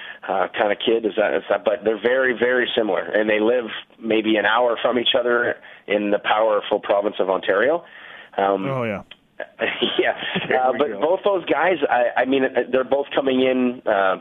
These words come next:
Speaker 1: second years, a little bit more, uh, fresher. I, when I talked to Tanner Ward, he said, uh, when they were do-, when he was doing motos with Pettis and them, he was, some days he would be better, some days Jess would be better when they were at, like, Carmichael Farm and down, uh,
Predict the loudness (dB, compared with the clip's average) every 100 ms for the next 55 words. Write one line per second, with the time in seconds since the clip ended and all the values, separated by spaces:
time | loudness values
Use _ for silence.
0 | -2 0 0 0 2 2 2 2 2 0
1 | 2 2 2 2 2 2 2 -2 -10 -16
2 | -18 -20 _ 0 0 2 0 2 0 2
3 | 0 0 0 -4 -4 0 2 2 2 2
4 | 2 0 -2 -2 0 0 -2 -10 _ _
5 | _ _ _ _ -2 0 2 2 2 0
6 | 0 -2 0 0 0 0 2 0 0 -2
7 | -2 0 0 0 0 2 2 0 -4 -14
8 | -18 -18 -14 -4 -2 0 0 2 0 0
9 | 0 0 0 0 2 0 0 0 0 -2
10 | 0 0 2 2 2 2 2 2 2 0
11 | -2 0 0 2 0 -2 0 2 2 0
12 | 0 0 0 0 0 0